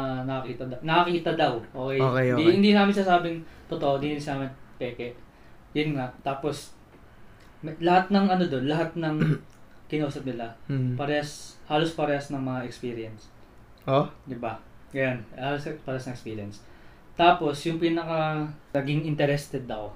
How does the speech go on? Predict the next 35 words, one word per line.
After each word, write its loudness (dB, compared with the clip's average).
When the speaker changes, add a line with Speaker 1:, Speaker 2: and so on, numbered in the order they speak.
Speaker 1:
naging -4
interesting -4
para -6
sa -8
akin, -6
Speaker 2:
Oo. 2
Speaker 1:
yung -2
babae. 0
Hindi -6
ko -2
na, -4
nakalimutan -8
ko -2
Speaker 2:
Bakit, 6
Speaker 1:
yung -6
pangalan. 0
Speaker 2:
bakit? -2
Speaker 1:
Sabi 0
niya, -2
nung -2
nagka-campfire -4
ata -6
sila -6
or -2
nagsa-staircase, -10
ewan -4
ko, -6
basta -8
nasa -8
labas -12
sila. -18
Ano 0
daw, 0
bigla 0
daw, 2